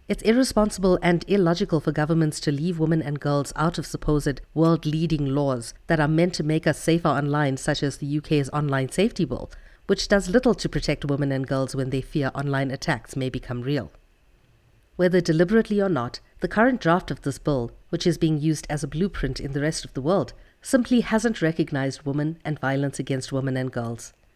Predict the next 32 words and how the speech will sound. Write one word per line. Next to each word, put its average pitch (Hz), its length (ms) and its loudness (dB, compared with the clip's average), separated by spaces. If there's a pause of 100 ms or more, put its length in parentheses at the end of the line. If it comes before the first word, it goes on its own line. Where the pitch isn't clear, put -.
(120)
there 185 80 4
is 180 160 2
no 175 220 6
mention 175 360 4
of - 180 -6
the 156 60 2
disproportionate 165 880 0
impact 160 380 -2
online 147 420 0
abuse 135 380 -4
has 135 220 -2
on 139 100 -2
Black 156 300 0
women 131 260 -2 (240)
and 160 240 2
other 147 220 -2
marginalized 131 760 -2
and 135 140 -6
racialized 127 560 -6
communities, 185 680 -2 (380)
nor 208 260 6
are 170 100 4
the 156 120 2
specific - 480 -4
harms 170 340 4
that 139 160 -4
women 156 240 4
face 135 340 -4
disproportionately 147 920 -2
online 135 380 0
currently 135 520 -2
named. 139 460 0